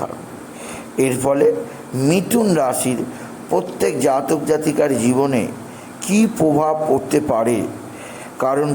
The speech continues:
গুরু সবচেয়ে পবিত্র গ্রহ, গুরুই পুরো রাশিচক্রকে নিয়ন্ত্রণ করে। সেই দেবগুরু বৃহস্পতি মিথুন রাশির দ্বাদশ স্থানে, অর্থাৎ ব্যয় স্থানে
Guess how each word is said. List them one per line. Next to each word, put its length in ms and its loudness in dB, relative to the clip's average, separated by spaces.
গুরু 260 6
সবচেয়ে 380 0
পবিত্র 400 0
গ্রহ, 180 6
গুরুই 380 6
পুরো 240 4
রাশিচক্রকে 800 0
নিয়ন্ত্রণ 440 2
করে। 200 0
সেই 160 4
দেবগুরু 500 4
বৃহস্পতি 580 2
মিথুন 380 2
রাশির 520 2
দ্বাদশ 420 2
স্থানে, 340 -4
অর্থাৎ 440 0
ব্যয় 340 4
স্থানে 340 0